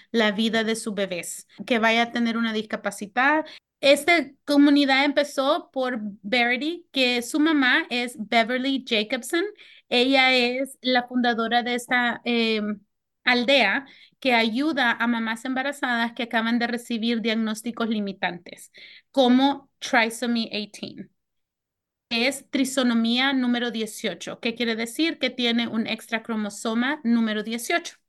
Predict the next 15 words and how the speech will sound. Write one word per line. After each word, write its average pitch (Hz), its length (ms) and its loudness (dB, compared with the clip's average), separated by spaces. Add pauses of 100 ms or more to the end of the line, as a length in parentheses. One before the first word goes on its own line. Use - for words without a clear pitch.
(1080)
Y 294 440 2
generalmente, 285 1160 2
eh, 233 280 0
por 233 160 -4
ejemplo, 254 340 -4
yo, 247 260 -2
mi 277 260 0
hija 277 200 0
va 262 80 -2
a 254 80 -6
cumplir 247 400 -6
dos 240 240 -6
años 247 300 -4
en 247 100 -8
septiembre. 247 640 -6